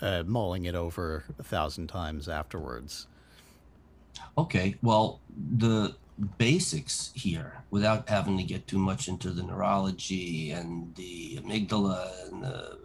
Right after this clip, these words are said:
Speaker 2: medial prefrontal cortex and, and, you know, the capacity for, for mirroring, uh,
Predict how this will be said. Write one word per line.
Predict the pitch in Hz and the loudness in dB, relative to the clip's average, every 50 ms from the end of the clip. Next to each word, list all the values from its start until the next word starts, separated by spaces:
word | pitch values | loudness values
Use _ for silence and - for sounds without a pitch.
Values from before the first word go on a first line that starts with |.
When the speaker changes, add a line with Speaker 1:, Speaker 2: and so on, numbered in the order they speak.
| - | -2
Speaker 2:
medial | 98 98 98 95 92 92 90 | 0 0 0 -2 -4 -8 -10
prefrontal | - - 92 87 - - - 85 82 85 - | -8 -6 -6 -6 -4 -6 -8 -8 -10 -10 0
cortex | - 135 127 117 - - 120 107 101 - - - - - 104 | 4 6 6 6 6 6 4 4 4 4 0 -2 0 0 2
and, | 98 92 90 87 - | 2 2 2 0 0
and, | - - - - - - - - - - - | 0 -2 -2 -4 -8 -12 -12 -12 -12 -2 2
you | - 101 | 4 4
know, | 87 80 | 6 4
the | 82 85 | 2 2
capacity | - 98 - 120 110 98 - - 104 92 95 | 2 4 4 6 6 4 4 2 2 2 2
for, | 92 - - 92 90 90 85 | 0 0 -2 -4 -4 -4 -8
for | - - - 87 82 - - - - - | -6 -4 -2 -2 -2 -4 -6 -14 0 4
mirroring, | - 107 110 117 113 113 110 110 107 104 98 98 98 98 98 95 95 98 95 92 - - - - | 8 10 10 10 10 10 8 8 8 8 6 6 6 4 4 2 2 0 0 -2 -4 -6 -4 -2
uh, | 95 92 90 87 87 85 - - | -2 0 0 0 -2 -2 -4 -4